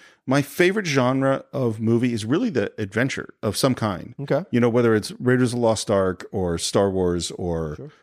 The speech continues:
Speaker 1: science fiction or, you know, like, I, I like a story that has action to it.
Speaker 2: Okay.
Speaker 1: But, but hopefully it's a-, about more than that.
Speaker 2: Okay.
Speaker 1: Uh, in books,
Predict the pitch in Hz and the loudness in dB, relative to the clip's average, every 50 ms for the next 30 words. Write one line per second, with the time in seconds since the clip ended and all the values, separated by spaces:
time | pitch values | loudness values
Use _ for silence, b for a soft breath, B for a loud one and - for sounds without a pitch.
0 | b _ - - 117 107 95 - - - 95 - - 90 85 85 - - 87 85 | b _ -6 -2 0 0 0 0 -2 -4 -4 -2 -4 -4 -4 -4 -6 -6 -6 -6
1 | 87 87 104 107 104 95 95 95 92 92 - - 120 117 - - 113 113 113 110 | -4 -2 0 0 0 2 0 0 -2 -2 0 0 0 0 2 0 0 0 2 2
2 | 113 131 127 - 123 - - - 113 107 104 101 98 92 - - 98 92 92 - | 0 0 0 -2 -4 -2 -2 0 2 2 2 0 -2 -4 -4 -4 -4 -4 -6 -6
3 | - 107 98 - - - 90 85 85 - - - - 98 78 - - - - - | -8 -8 -8 -8 -6 -6 -6 -8 -8 -12 -8 -6 -4 -4 -4 -6 -10 -14 -6 -4
4 | 135 143 139 B B B B - 147 139 147 147 - - 175 165 - - 120 160 | -4 -4 -4 B B B B 0 2 2 0 -4 -2 0 0 0 0 0 0 0
5 | 196 180 - 156 127 113 - 107 - - _ 117 110 113 101 92 101 101 98 90 | 0 2 2 2 2 2 0 -2 -6 -6 _ -2 0 0 0 0 0 -2 -4 -4
6 | 85 82 76 65 - _ _ _ 120 - 147 156 b b b b _ - 123 117 | -4 -8 -10 -12 -16 _ _ _ -14 -12 -12 -14 b b b b _ -2 0 2
7 | 113 113 113 131 - _ - 127 123 117 - - 165 202 196 202 - | 2 2 0 -2 -4 _ -2 -2 -2 -4 -2 0 0 0 0 0 -6